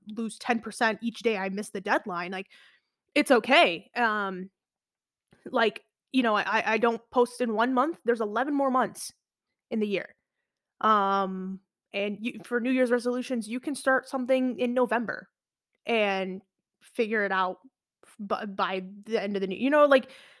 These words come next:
New Year's doesn't have to start in January. You can start literally anytime. And I mentioned this last year in my other episode. But <sighs> today's episode is gonna be different because I literally woke up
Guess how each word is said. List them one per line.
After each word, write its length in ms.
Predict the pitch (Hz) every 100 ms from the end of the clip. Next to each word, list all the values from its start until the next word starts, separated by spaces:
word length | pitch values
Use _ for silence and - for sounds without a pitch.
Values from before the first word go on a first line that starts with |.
| -
New 80 |
Year's 160 | 349 359
doesn't 180 | 330 302
have 140 | 311
to 80 | -
start 260 | - 294 254
in 100 | 220
January. 380 | 240 233 196
You 60 | 208
can 80 | 247
start 200 | 269 -
literally 280 | 247 226 220
anytime. 400 | 214 208 220 196
And 80 |
I 60 | 202
mentioned 320 | 240 359 285
this 140 | 233 -
last 280 | 233 226 -
year 120 | 190
in 80 | 180
my 120 | 180
other 220 | 185 185
episode. 480 | - 180 - - - _ _ _ _ _ _ _ _ _ _ _ _ -
But 420 | 285 277 - - - - -
<sighs> 320 | - - 254
today's 260 | - 349 440
episode 360 | 403 370 349 320
is 60 |
gonna 100 | 285
be 60 | 277
different 280 | 262 254 233
because 280 | 247 233 - _ _ - -
I 100 | 320
literally 280 | 381 392
woke 200 | 320 302
up 300 | 294 269 -